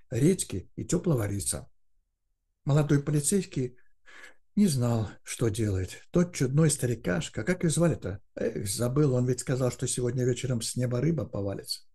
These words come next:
Селедка и ставрида. Так и вышло.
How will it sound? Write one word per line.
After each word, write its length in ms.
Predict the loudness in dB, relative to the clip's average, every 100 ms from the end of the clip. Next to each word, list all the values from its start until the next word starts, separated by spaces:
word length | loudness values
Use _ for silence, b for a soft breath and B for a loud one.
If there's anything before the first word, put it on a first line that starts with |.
| _ _
Селедка 640 | -6 -2 0 0 0 -4
и 60 | -6
ставрида. 760 | -4 -4 -2 0 0 -4 -6 -12 _
Так 220 | -4 0
и 20 | 2
вышло. 380 | 2 0 -8